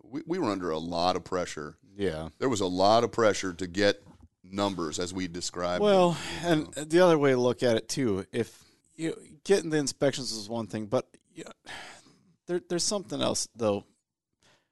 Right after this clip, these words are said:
Speaker 2: You know, yeah, maybe, maybe I didn't initially see the site, but, you know, I found some information, some breadcrumbs to get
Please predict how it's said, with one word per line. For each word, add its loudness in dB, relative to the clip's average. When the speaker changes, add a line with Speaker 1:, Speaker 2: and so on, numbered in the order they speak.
Speaker 2:
You -8
know, -2
yeah, 2
maybe, 0
maybe 0
I 10
didn't 4
initially -2
see -4
the -4
site, 2
but, -2
you -16
know, -2
I 2
found 2
some -4
information, -6
some -10
breadcrumbs -6
to -10
get -6